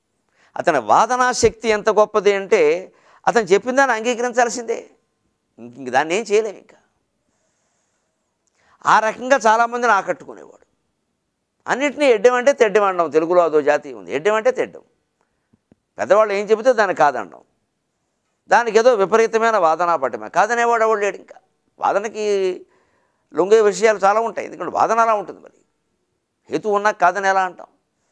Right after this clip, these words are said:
కానీ హేతువుకు అతీతంగా కూడా కొన్ని ఉంటాయి. ముఖ్యంగా భగవంతుడు, ఆ భగవంతుడు హేతువుకు లొంగుతాడు, ఏం అభ్యంతరం లేదు. కానీ ఆ వెతకాల్సిన విధానం ఏమిటంటే, ఏదో మనం వస్తువుల్లో వెతకూడదు భగవంతుడు. వస్తువులకు అతీతమైన వాస్తవంలో వెతకాలి, అప్పుడు హేతుబద్ధంగానే దొరుకుతాడు.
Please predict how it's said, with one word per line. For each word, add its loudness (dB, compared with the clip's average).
కానీ 2
హేతువుకు 2
అతీతంగా 0
కూడా 0
కొన్ని -4
ఉంటాయి. -4
ముఖ్యంగా 0
భగవంతుడు, -4
ఆ -14
భగవంతుడు -4
హేతువుకు -2
లొంగుతాడు, 0
ఏం 2
అభ్యంతరం 0
లేదు. -4
కానీ 2
ఆ -2
వెతకాల్సిన 0
విధానం 0
ఏమిటంటే, -2
ఏదో 2
మనం 0
వస్తువుల్లో 0
వెతకూడదు 0
భగవంతుడు. -4
వస్తువులకు -2
అతీతమైన -2
వాస్తవంలో 2
వెతకాలి, 0
అప్పుడు -2
హేతుబద్ధంగానే -2
దొరుకుతాడు. -6